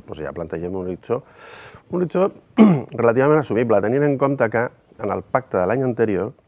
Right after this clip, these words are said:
han quedat setze milions d'euros, setze milions d'euros que es van comprometre amb nosaltres a que s'invertirien en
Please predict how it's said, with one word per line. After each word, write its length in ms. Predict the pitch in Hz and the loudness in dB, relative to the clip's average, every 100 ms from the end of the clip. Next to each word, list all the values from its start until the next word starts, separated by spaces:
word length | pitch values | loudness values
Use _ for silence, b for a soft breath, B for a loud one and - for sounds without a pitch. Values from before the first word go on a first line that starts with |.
| b b b b _ | b b b b _
han 160 | 139 135 | -4 0
quedat 300 | 110 110 - - | 2 2 0 -18
setze 480 | - - 165 - 120 | -20 -4 -4 -2 -4
milions 420 | 104 95 92 87 92 | -2 -2 -2 -4 -4
d'euros, 440 | 90 92 120 - _ | -4 -4 -6 -12 _
setze 400 | - - 165 - 101 | -6 -6 -4 -6 -6
milions 280 | 87 87 | -4 -6
d'euros 300 | 85 85 120 | -6 -6 -8
que 80 | - | -6
es 40 | 95 | -4
van 160 | 107 | 0
comprometre 520 | 127 113 104 98 92 101 | 0 0 0 -2 0 0
amb 120 | 120 | 0
nosaltres 520 | 104 98 92 107 - | -2 -2 -2 -10 -8
a 60 | 95 | -6
que 80 | 110 | -4
s'invertirien 840 | 120 110 110 92 104 113 90 80 _ b b b b b _ | -4 -2 -2 0 -2 0 -2 -6 _ b b b b b _
en 100 | 120 | -6